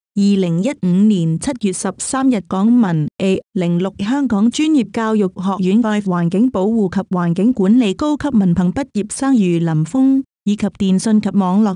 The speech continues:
科技高級文憑畢業生陳家穎，今年獲得二千零一十五學維雅基金會獎學金，分別獲得最多二十四萬港元資助，涵蓋學費、住宿費、生活費、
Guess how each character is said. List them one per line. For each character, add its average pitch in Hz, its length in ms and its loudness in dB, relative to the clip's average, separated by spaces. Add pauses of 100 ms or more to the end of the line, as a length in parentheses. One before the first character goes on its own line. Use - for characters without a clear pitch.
科 277 160 -4
技 190 200 -2
高 277 180 -2
級 285 120 -6
文 196 260 2
憑 180 180 0
畢 277 220 -6
業 208 180 -4
生 302 220 -4
陳 170 260 -2
家 269 200 -4
穎， 180 360 0 (220)
今 262 180 0
年 180 220 2
獲 202 140 0
得 311 120 -4
二 202 280 0
千 285 300 0
零 170 200 0
一 240 100 -2
十 - 140 -6
五 180 280 0
學 196 220 2
維 180 180 -2
雅 180 160 -2
基 294 300 -2
金 311 240 0
會 196 160 2
獎 208 340 -2
學 202 160 0
金， 247 320 2 (220)
分 311 300 -2
別 214 160 -2
獲 202 180 -2
得 269 180 -4
最 214 220 -2
多 233 140 -2
二 196 260 0
十 175 160 -4
四 214 240 -2
萬 180 180 0
港 170 240 0
元 190 220 0
資 294 160 -2
助， 165 380 -2 (240)
涵 180 220 0
蓋 202 140 -2
學 185 160 -2 (100)
費、 180 460 -4 (200)
住 208 220 0
宿 302 180 -4
費、 170 360 -2 (260)
生 294 220 -2
活 226 100 0
費、 175 460 -4